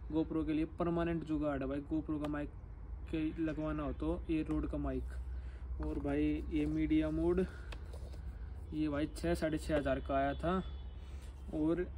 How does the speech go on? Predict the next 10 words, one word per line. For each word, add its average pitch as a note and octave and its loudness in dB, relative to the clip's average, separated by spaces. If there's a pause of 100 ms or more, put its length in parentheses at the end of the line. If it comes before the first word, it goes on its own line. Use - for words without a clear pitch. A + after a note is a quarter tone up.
(140)
ये D3+ 4 (580)
memory E3 4
card F3+ 8 (1200)
और D#3+ 2
एक E3+ 4
extra E3+ 0
मैंने E3 2
mount D#3+ 4
मंगवाया D3 2
था। E3+ 4